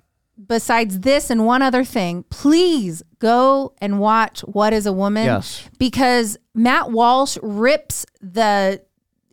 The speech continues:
Speaker 1: rips this thing wide open, and he goes into a lot of the information with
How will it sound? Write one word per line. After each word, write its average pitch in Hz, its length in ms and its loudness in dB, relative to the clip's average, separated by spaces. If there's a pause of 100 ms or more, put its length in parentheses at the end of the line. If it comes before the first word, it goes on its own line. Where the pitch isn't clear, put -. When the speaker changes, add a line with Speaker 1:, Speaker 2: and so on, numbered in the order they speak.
(100)
Speaker 1:
rips 254 440 0
this 277 180 -2
thing 233 240 -2
wide 202 260 0
open, 220 300 0
and 196 140 -2
he 262 120 0
goes 247 300 0
into 226 400 0
a 180 40 0
lot 202 480 0
of 247 100 -4
the 247 140 0
information 214 580 -4
with 185 240 -6